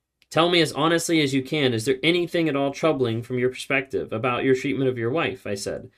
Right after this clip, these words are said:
Expect, I expected nothing, but he volunteered some things. "Doc, I can be harsh, but for her sake," he said. "She's lazy, and she needs to understand how vital our work is for the kingdom.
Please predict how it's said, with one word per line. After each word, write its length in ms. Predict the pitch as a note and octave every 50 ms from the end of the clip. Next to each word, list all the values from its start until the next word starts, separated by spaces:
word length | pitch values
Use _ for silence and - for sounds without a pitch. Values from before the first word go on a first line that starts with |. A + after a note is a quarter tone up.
| _ _ _ _ _ _
Expect, 440 | - - - C#3 C#3 C3+ - - - -
I 120 | C3 C3+
expected 480 | C3 B2+ - - F3 E3+ - D3 A#2+ B2+
nothing, 520 | D#3+ E3 D#3 - A#2 G#2+ G#2 A2 G#2+ - _ _ _ _ _ _
but 120 | - B2 B2+
he 100 | C3+ C#3
volunteered 460 | C3 C3+ C#3 C#3 C3+ C3 C3 B2+ -
some 200 | - B2+ C3 B2+
things. 380 | B2+ D#2+ - - - - - - _ _ _ _ _ _ _ _ _ _ _ _ _ _ _ _ -
"Doc, 260 | E3 G3 G3+ G3+ -
I 80 | - -
can 120 | - D#3
be 120 | C3+ A#2+
harsh, 540 | G2+ - G#2+ G#2+ A2 D3 - - - - - -
but 160 | - B2+ C3+
for 140 | B2+ C3 A#2+
her 160 | C3 F3 G#3
sake," 280 | G#3 - A#2 G#2+ F#2+ -
he 100 | G#2 G#2
said. 340 | G#2+ A2 A2+ C3 E3+ G3 - _ _ _ _ _ _ _
"She's 260 | - - D#3 D3+ C#3+
lazy, 480 | D#3 D#3 D#3+ F#3+ A3+ G3+ C#3+ - - _ _ _ -
and 100 | A2 A2+
she 120 | A#2 C#3+ D#3
needs 160 | D#3+ D#3+ D#3
to 80 | E3
understand 400 | D#3 D#3+ D#3+ D#3 - D#3+ D#3 D#3
how 240 | C#3+ C#3+ D#3 E3 D#3
vital 340 | C#3 C3 C#3+ D3 E3+ E3 -
our 180 | - C#3 C#3 C3
work 300 | C3 D3 E3 E3 E3 C3
is 160 | A2 G#2+ A2
for 120 | - C3
the 60 | B2+
kingdom. 440 | A2+ - C#3+ D3 D3 C3 F#2+ D#2 -